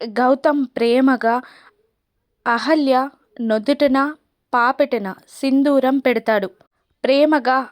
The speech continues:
అహల్య చేతికి గాజులు కూడా వేస్తాడు. చెంపలకి గంధం కూడా రాస్తాడు. గౌతమ్ ప్రేమకి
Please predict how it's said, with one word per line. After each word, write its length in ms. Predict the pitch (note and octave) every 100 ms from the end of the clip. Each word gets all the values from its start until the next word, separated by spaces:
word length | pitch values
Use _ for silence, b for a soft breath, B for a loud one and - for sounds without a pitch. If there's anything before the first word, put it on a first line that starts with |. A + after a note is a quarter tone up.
| -
అహల్య 400 | G#3+ G#3 B3+ C4
చేతికి 640 | B3+ A#3+ A#3 A3+ A#3+ B3+ - G3
గాజులు 400 | G#3+ G3+ G#3 B3
కూడా 340 | A#3+ A#3 A#3 B3+
వేస్తాడు. 520 | A#3+ A3+ - G#3 G3 - _ B B B _ -
చెంపలకి 640 | C4+ C4+ D#4 C4 - C4+ - F#3+ A3
గంధం 340 | G#3+ A3 B3+
కూడా 340 | A#3 A#3 A3+ C4
రాస్తాడు. 520 | A#3 - A#3 G#3 - _ -
గౌతమ్ 640 | G#3 A3 G#3+ G#3+ C4+ A#3+ G3 -
ప్రేమకి 600 | G3 A#3 B3 A3 A#3